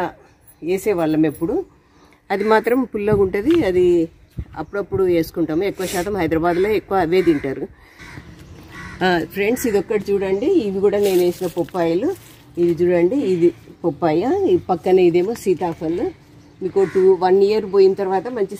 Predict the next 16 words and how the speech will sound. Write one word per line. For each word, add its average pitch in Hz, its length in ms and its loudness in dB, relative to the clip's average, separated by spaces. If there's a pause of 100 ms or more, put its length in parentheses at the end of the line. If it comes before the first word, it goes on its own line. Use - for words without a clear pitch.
సీతాఫలం 220 760 -2 (120)
పండ్లే 180 360 2
చూపిస్తాను. 165 520 2 (460)
ఇదిగో 170 260 -6
ఇది 180 140 -8
చూడండి, 190 360 -2
ఇది 175 80 -4 (120)
గోంగూర. 180 400 4 (760)
ఈ - 100 -8
ప్లేస్ 208 320 2
పార్కులో 202 440 0
మా 196 40 2 (140)
వాకింగ్ 175 340 2
ట్రాక్ 175 300 -4
పక్కన 190 260 -2 (160)
ఊకే 196 180 -2